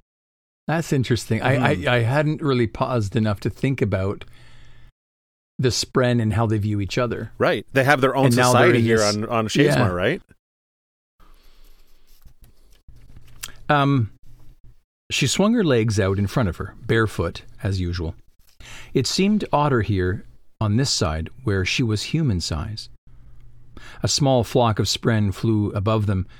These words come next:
Speaker 1: bulbous bodies with long wings and flowing tails. Instead of a head, each one had a golden ball floating right in front of the body, and that seemed familiar. Glory spren, he thought.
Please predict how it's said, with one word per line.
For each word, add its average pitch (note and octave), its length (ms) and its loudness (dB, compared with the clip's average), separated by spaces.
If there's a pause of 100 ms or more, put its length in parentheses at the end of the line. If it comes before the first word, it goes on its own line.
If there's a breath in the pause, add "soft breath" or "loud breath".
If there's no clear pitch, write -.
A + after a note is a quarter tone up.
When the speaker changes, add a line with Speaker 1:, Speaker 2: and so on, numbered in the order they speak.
(380 soft breath)
Speaker 1:
bulbous B2+ 500 0
bodies A2+ 520 0
with G2+ 240 -4
long A2+ 360 2
wings A2 440 2
and F2 140 -2
flowing A#2+ 480 0
tails. G#2 600 -6 (760 loud breath)
Instead E3+ 300 2
of F3 60 2
a C3+ 80 2
head, C3+ 340 0
each D3 240 -2
one C#3 200 2
had A#2+ 100 4
a A2 60 2
golden A#2+ 460 2
ball G#2 360 2
floating A2 420 0
right G#2+ 200 0
in G3 80 -2
front D#3+ 260 -4
of A2+ 140 -4 (100)
the A2+ 80 -4
body, A#2 440 -4 (680)
and A#2 80 0
that E3 120 -4
seemed C#3 380 -2
familiar. D3+ 600 -4 (1200 loud breath)
Glory F#3 360 2
spren, E2 420 -4
he G2+ 140 -2
thought. F2 320 -8